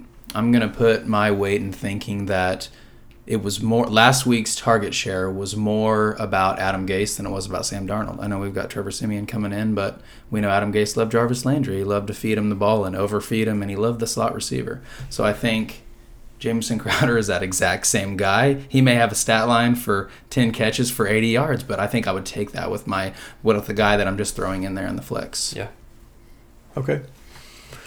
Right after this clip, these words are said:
Speaker 3: So now our dud muffins of the week. Mine is Cortland Sutton, and he's going up against the Bears.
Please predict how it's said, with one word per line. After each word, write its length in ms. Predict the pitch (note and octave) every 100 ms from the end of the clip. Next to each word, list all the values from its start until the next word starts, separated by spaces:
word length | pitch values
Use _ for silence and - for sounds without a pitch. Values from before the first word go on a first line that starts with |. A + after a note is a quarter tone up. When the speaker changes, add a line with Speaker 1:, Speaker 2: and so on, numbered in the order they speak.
| - - -
Speaker 3:
So 140 | -
now 200 | D#3+ G#3+
our 220 | G#3+ D3+ C3
dud 320 | G#2 B2+ A2+
muffins 380 | G2 F#2 G#2 F2+
of 80 |
the 80 | F#2
week. 380 | F#2+ G2+ G#2+ - -
Mine 360 | - A#2+ F#3+ G#3+
is 120 | C3+
Cortland 420 | - C#3+ B2+ C3 G#2
Sutton, 440 | - G#2+ F#2+ G#2 - - - - - - -
and 80 | -
he's 160 | A#2+ F3+
going 180 | F3+ E3+
up 140 | -
against 280 | C3+ C#3 C3+
the 60 | A2
Bears. 580 | G#2 G2 G2+ F#2+ -